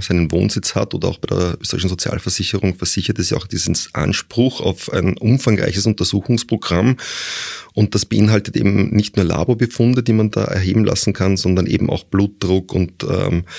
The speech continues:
eben auch dann die entsprechenden Vorsorgeuntersuchung, ähm, bei eben zur Vermeidung von Krebserkrankungen und da, also auch Gebärmutterhalskrebs oder auch, äh, ähm, das kolorektale Karzinom, also Dickdarmkrebs.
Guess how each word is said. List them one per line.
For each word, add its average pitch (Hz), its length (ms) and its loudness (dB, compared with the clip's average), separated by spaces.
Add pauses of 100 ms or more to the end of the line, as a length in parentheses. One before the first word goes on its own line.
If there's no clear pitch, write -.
(440)
eben - 180 2
auch 95 160 0
dann 95 180 0
die 104 140 -2
entsprechenden 95 460 -2
Vorsorgeuntersuchung, 95 1300 -2
ähm, 95 440 -4
bei - 400 -4 (140)
eben 82 240 -6 (140)
zur - 160 -6
Vermeidung 80 280 -4
von - 160 -4
Krebserkrankungen - 1120 -2
und 85 140 -6
da, - 180 -4 (420)
also 95 200 -4
auch - 140 -8 (100)
Gebärmutterhalskrebs 87 1000 -2
oder - 200 -6
auch, - 160 -12 (100)
äh, - 160 -4 (800)
ähm, 76 260 -2
das - 180 -2
kolorektale 92 560 0
Karzinom, 92 320 -2
also 82 120 -2
Dickdarmkrebs. - 920 -2